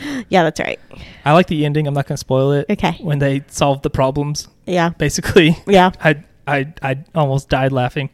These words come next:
Speaker 2: I couldn't
Speaker 1: <laughs>
Speaker 2: believe they did that. It was awesome. But, um, yeah, that movie's okay.
Speaker 1: Yeah.
Speaker 2: I, I'm excited that they're gonna release the Snyder Cut of the Justice League.
Speaker 1: A what?
Speaker 2: The Snyder Cut.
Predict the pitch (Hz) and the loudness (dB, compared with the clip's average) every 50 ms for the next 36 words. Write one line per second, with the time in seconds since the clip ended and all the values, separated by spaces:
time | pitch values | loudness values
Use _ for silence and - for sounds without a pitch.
0 | _ - - - - - 285 285 262 208 - 226 233 156 143 135 131 135 131 135 | _ -20 -18 -16 2 6 8 8 8 8 6 4 4 4 2 2 0 0 0 -2
1 | 127 131 135 135 135 135 131 - - - - 349 - - 453 - - - 508 151 | -2 -2 -2 -4 -4 -6 -6 -6 -10 2 2 2 4 4 2 2 4 4 6 6
2 | 151 147 143 - 131 131 - - - 127 147 - - _ - 151 143 147 - - | 8 6 6 4 4 2 0 -2 -6 -8 -8 -10 -6 _ 2 4 4 4 2 -2
3 | - - _ _ _ _ _ _ _ _ _ _ _ _ - 196 226 269 302 330 | -8 -20 _ _ _ _ _ _ _ _ _ _ _ _ 0 2 4 4 4 2
4 | 339 339 339 330 320 311 269 233 - _ _ _ _ - 175 185 208 214 214 214 | 2 0 -2 -4 -6 -8 -10 -12 -14 _ _ _ _ -2 4 6 8 8 8 8
5 | 220 220 214 226 262 262 247 196 180 165 160 - 143 131 - - - - 90 - | 8 8 6 6 4 2 2 2 2 0 -2 -4 -8 -8 -8 -12 -12 -12 -12 -14
6 | - - - _ 269 269 254 214 226 - - _ - 196 247 320 339 277 - - | -16 -18 -6 _ 0 2 4 4 2 2 0 _ -6 -6 -4 -4 -6 -8 -8 -6
7 | - 151 143 143 147 147 156 156 - 165 156 - 170 160 175 175 170 170 170 170 | -6 -4 -4 -4 -4 -6 -6 -6 -6 -6 -4 -4 -2 -2 0 2 2 2 2 0
8 | 170 165 180 196 202 - 180 - - 214 208 214 196 175 - - 185 170 170 170 | 0 0 -2 -2 -2 -2 -6 -4 -2 0 0 2 0 0 -2 -2 -2 -2 -2 -4
9 | 175 180 196 - - 170 - - - 143 143 143 - - - _ _ _ _ - | -2 -2 -2 -2 -4 -8 -10 -8 -8 -8 -8 -10 -12 -18 -20 _ _ _ _ 2
10 | 208 202 190 185 180 180 220 269 262 - - - - - - 165 - - 165 165 | 2 4 6 6 6 6 6 4 2 -2 -8 -16 -12 -6 -4 -4 -4 -4 -4 -4
11 | 190 190 175 147 - - - 143 - | -2 -2 -4 -6 -6 -8 -8 -8 -10